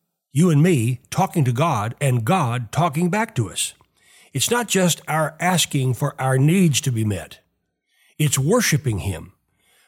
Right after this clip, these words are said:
When I pray, I always take time to worship and give God honor and praise.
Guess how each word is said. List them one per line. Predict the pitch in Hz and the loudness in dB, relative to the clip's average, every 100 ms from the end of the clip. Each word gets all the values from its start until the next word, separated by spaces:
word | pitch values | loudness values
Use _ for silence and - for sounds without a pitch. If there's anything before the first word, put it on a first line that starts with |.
| - | -4
When | 175 | 0
I | 233 | 0
pray, | - 156 147 | 0 0 2
I | 143 | 0
always | 160 208 165 | 0 0 0
take | - 165 - | 0 -4 -2
time | 147 139 143 143 - _ | -2 0 -2 -4 -8 _
to | - | -4
worship | 135 156 165 - 98 - _ _ _ _ - | 0 2 2 0 -4 -12 _ _ _ _ -6
and | 127 120 | -2 0
give | 151 135 | 0 0
God | 135 139 131 135 | 0 0 0 0
honor | 139 127 110 | 0 0 -2
and | 107 - | -6 -4
praise. | 127 107 87 90 - | -2 -2 -6 -10 -12